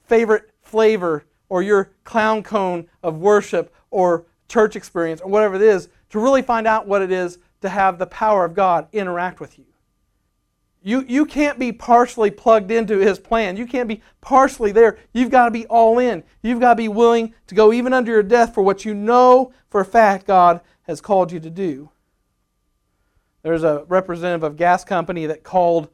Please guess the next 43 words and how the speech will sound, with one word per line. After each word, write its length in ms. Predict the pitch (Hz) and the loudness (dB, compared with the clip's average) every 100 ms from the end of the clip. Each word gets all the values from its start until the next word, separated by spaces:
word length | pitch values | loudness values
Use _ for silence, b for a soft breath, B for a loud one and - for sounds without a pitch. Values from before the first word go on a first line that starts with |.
| _ _ | _ _
to 80 | - | -8
follow 260 | 175 175 | -2 0
up 120 | 170 | 0
with 100 | 170 | -2
a 60 | 156 | -4
guy 260 | 156 165 160 | -2 0 -2
who 80 | |
had 100 | 156 | -6
asked 300 | 156 175 170 | -4 -4 -4
him 80 | 170 | -10
about 220 | 151 151 | -10 -10
coming 260 | - 175 165 | -8 -8 -8
to 60 | 156 | -8
light 260 | 156 165 | -6 -6
their 100 | 151 | -10
pilot 360 | - 175 165 135 | -10 -6 -6 -6
light 160 | 156 | -12
and 100 | 143 | -14
adjust 300 | 143 151 147 | -14 -12 -12
their 80 | 151 | -14
furnace. 420 | - 185 175 151 _ _ _ _ | -10 -8 -8 -12 _ _ _ _
And 140 | - 156 | -14 -12
he 80 | 156 | -8
said, 240 | 185 175 | -6 -4
"That's 180 | 180 180 | -4 -6
okay, 400 | 165 202 185 165 | -10 -4 -4 -2
but, 180 | 160 160 | -4 -4
um, 200 | 156 165 | -4 -6
you 100 | 175 | -10
need 160 | 175 | -10
to 60 | 151 | -12
schedule 340 | - 180 165 | -8 -8 -8
it 60 | 170 | -8
when 100 | 165 | -10
I 60 | |
can 160 | 156 151 | -10 -12
be 200 | 156 190 | -12 -10
there, 360 | 165 151 147 - _ _ - | -8 -8 -10 -14 _ _ -20
uh, 80 | 151 | -20
and 100 | 165 | -12
not 160 | 175 165 | -8 -8
my 80 | 160 | -4
wife, 380 | 160 175 156 | -2 -2 -4